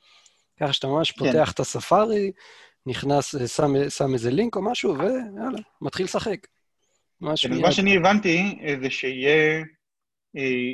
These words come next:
Speaker 2: לינק שמוריד לך בקליק אחד אייקון להום פייג' שלך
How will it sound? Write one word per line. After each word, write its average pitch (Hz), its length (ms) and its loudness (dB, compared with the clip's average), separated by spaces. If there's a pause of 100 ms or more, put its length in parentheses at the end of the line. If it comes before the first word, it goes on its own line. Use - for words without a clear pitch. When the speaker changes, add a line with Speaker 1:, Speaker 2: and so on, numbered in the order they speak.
Speaker 2:
לינק 208 280 -2
שמוריד 160 400 -2
לך 180 120 -4
בקליק 165 400 -6
אחד 165 240 0 (220)
אייקון 139 460 0
להום 123 960 -6
פייג' 139 160 -4
שלך 120 240 -10